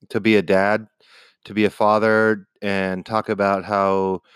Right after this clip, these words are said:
much gratitude I have, uh, for my dad,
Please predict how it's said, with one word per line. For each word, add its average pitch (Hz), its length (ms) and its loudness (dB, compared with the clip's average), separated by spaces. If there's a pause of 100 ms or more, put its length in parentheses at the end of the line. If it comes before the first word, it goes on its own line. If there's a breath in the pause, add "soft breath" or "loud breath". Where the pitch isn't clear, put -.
(260 soft breath)
much 107 260 -4
gratitude 104 560 -2
I 98 140 2
have, 98 560 -2 (320)
uh, 90 520 -8 (920)
for 95 640 2
my 95 300 0
dad, 90 420 -2